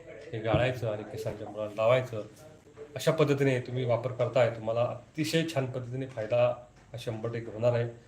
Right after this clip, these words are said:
दर दिवशी मी संध्याकाळी माझा एक मानस आहे की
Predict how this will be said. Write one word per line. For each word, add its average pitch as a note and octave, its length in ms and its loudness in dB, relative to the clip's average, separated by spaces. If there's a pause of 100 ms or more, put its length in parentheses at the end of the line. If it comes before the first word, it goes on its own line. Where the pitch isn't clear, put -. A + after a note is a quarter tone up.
(560)
दर D#3 220 8
दिवशी C#3+ 360 2
मी B2 140 -2
संध्याकाळी B2+ 720 2 (440)
माझा B2 200 -2
एक A#2 60 -6
मानस A#2+ 360 2
आहे A2+ 200 0
की A#2+ 560 -4